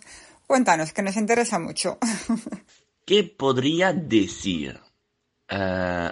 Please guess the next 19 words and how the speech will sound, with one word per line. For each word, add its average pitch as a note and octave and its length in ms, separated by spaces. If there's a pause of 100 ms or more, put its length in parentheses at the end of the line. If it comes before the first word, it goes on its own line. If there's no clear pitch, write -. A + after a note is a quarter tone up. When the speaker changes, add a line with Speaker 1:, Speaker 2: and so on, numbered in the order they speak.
Speaker 2:
acababa C#3+ 480
de C#3 120
abrir A#2 300
mi G#2+ 180
escuela B2+ 480
en A2 80
Hendaya. A#2+ 580 (560)
Hacía A2+ 360
un G#2+ 240
poco G#2+ 1040
de F#2+ 140
publicidad F2 640
local G#2+ 720
para G2+ 240
promover F2 380
las D#2+ 220
clases G#2 520
de F#2+ 100
francés. G2+ 600